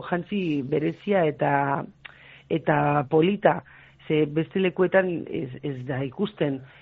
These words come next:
Beraz, e, pentsatuta geneukan, e, ze egin genezake, e, horrekin, eta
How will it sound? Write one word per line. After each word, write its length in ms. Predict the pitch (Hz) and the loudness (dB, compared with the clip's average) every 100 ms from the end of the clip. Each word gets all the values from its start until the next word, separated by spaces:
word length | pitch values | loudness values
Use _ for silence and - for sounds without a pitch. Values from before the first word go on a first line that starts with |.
| - - | -8 2
Beraz, 340 | 170 185 190 | 4 4 4
e, 520 | 196 190 185 185 185 180 | 0 2 2 2 2 2
pentsatuta 580 | 185 160 190 190 214 196 | 0 -2 -4 -2 0 0
geneukan, 500 | 196 208 202 202 190 | 0 -2 0 0 -2
e, 320 | - - - - | -6 -18 -20 -10
ze 300 | - 208 208 | -2 0 0
egin 260 | 180 185 | -2 -4
genezake, 640 | 170 160 170 - 180 196 190 | -4 -2 -4 -6 -6 -2 -2
e, 300 | 170 147 151 135 | -2 -2 -2 0
horrekin, 640 | 139 139 160 175 190 190 | 0 -2 -4 -4 -4 -2
eta 360 | 151 - 147 | -2 0 0